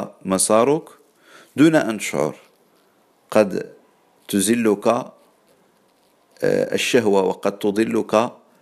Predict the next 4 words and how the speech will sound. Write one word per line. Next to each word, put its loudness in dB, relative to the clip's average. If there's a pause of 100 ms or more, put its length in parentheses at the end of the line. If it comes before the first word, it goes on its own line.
(500)
الشبهة، 0 (1500)
وقلة 0 (520)
فقه -4 (1400)
دينك 0